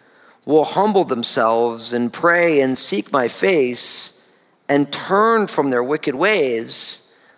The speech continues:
then I will hear from heaven and I will forgive their sin and I'll heal their land." Now, you know what I think is so important about this verse is this verse is almost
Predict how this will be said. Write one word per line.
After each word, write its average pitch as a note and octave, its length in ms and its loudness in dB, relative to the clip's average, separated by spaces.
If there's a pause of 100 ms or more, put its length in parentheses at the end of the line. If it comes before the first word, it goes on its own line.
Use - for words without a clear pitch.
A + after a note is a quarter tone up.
(120)
then E3+ 260 0
I F3+ 160 4
will D3 280 4
hear F#3+ 580 0
from C#3 240 -4
heaven A#2+ 680 -4 (600)
and C3 100 0
I C#3 60 4
will C3+ 80 2
forgive C#3 420 -2
their C#3 140 2
sin A#2 580 0 (600)
and A#2 100 -6
I'll A2+ 60 -4
heal C3+ 560 0 (180)
their A#2 260 0
land." C3 640 -8 (1000)
Now, F#3+ 80 6
you A3 40 6
know B3 120 4
what C#4+ 160 2
I F#3 80 0
think F#3+ 160 2
is F3 80 2
so F#3 120 2
important E3 320 0
about C#3+ 200 2
this C3+ 160 -4
verse F3+ 520 2 (360)
is D#3+ 480 0
this A3 240 2
verse G#3 400 0
is D#3 180 2
almost D#3 500 2